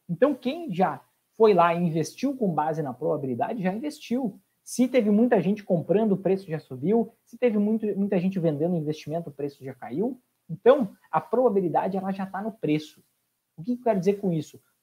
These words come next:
Todos os investidores já sabem o que é provável acontecer. E todo mundo já tá preparado pro provável. Pra onde que tu tem que te preparar? Pro improvável.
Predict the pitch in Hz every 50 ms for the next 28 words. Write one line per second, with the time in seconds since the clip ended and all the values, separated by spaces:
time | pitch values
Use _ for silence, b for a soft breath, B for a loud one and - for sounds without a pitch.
0 | _ _ _ - 285 311 277 240 202 208 208 196 190 190 180 170 190 214 220 196
1 | 214 214 208 - - - 208 214 214 214 202 190 190 175 - 170 160 135 123 127
2 | 123 123 117 123 113 - - 113 - 113 113 - - - _ _ _ _ _ _
3 | _ _ _ _ _ _ - 175 - 277 294 269 247 240 254 247 - 226 220 -
4 | 220 - 220 208 - 185 156 139 139 135 127 - 135 135 - 131 117 107 117 107
5 | - 117 - - - - _ _ _ _ _ _ - 196 185 180 208 254 294 285
6 | 254 240 254 220 - 196 190 - 208 226 226 214 - - - 185 - - 180 214
7 | 208 - 220 180 156 143 131 127 - - _ _ _ - - _ _ _ _ _
8 | _ _ _ _ _ _ _ _ - 156 160 - - _ - 196 226 262 247 -
9 | 196 160 131 120 110 - - - -